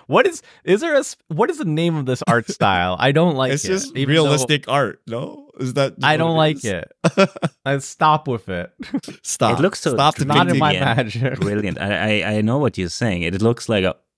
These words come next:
Speaker 3: over-polished or something. There is a distinct style to it, but I can't really call it out specifically. It's funny that there's, like, this t-, dog training park triangle in the background, like, in the midst of nature. There's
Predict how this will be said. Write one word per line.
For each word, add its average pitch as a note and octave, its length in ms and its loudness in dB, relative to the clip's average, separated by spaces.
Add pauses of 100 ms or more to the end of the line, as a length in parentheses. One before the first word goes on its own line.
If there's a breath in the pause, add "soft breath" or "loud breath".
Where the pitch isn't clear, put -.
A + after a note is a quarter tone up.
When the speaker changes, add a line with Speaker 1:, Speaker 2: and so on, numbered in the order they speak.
(160)
Speaker 3:
over-polished G2+ 880 -2
or G#2+ 80 -6
something. G#2 440 -2 (720)
There G2+ 220 4
is C3 160 4
a G#2 240 2 (380)
distinct G2 440 -2
style F2+ 280 2
to - 140 -6
it, E2+ 120 -10
but F2+ 140 -4
I F2 80 0
can't F#2+ 280 -4
really F#2 460 -4 (840)
call - 340 -12
it - 100 -10
out D#2 320 -8
specifically. - 720 -16
It's - 100 -16
funny A#2+ 260 2
that F#2+ 200 2
there's, F#2 260 2
like, F#2 200 0
this F#2 360 -4
t-, - 120 -16 (360 soft breath)
dog F#2+ 320 2
training F#2+ 500 -2
park F#2 520 -4
triangle G2 580 -2
in G2 140 0
the F#2+ 80 -2
background, G#2+ 580 0
like, F2 380 -10 (360 soft breath)
in G2 100 -6
the F#2 60 -2
midst F#2 540 -2
of F#2+ 160 -2
nature. G#2+ 520 2
There's G2+ 200 2